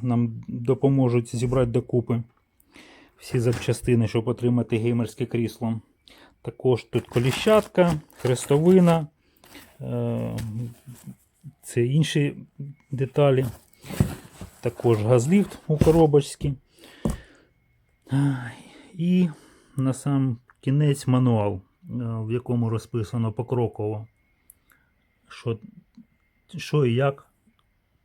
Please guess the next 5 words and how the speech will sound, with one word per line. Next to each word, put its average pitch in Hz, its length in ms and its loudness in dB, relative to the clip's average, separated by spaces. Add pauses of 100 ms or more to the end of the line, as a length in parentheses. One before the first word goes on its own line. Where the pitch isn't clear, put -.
(120)
куди 110 260 -6
вставляється, 117 840 -4 (600)
до 107 180 -6
чого 113 240 -2
кріпиться. 104 680 -6